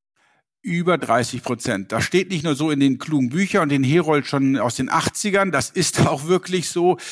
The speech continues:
Dreißig Prozent der Patienten haben Gelenkbeschwerden. Die Hälfte von diesen dreißig Prozent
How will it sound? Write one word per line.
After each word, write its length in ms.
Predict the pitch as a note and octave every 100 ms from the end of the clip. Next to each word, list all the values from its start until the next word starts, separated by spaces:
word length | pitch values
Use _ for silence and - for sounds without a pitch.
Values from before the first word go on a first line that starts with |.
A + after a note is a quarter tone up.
| - - -
Dreißig 420 | B2 D3+ D3 F3
Prozent 400 | D#3 C#3+ D3 C#3+
der 80 | C3+
Patienten 500 | C3+ - C3+ A#2+ A#2
haben 360 | B2 A#2+ A#2+ - - -
Gelenkbeschwerden. 880 | B2+ D3 D#3+ - B2 - G2+ F#2
Die 120 | F#2 F#2+
Hälfte 480 | G2 F3+ A3+ -
von 200 | G3+ G3+
diesen 220 | F#3+ F3 F#3
dreißig 420 | D#3+ D#3 - -
Prozent 480 | D3+ C3+ D3 C#3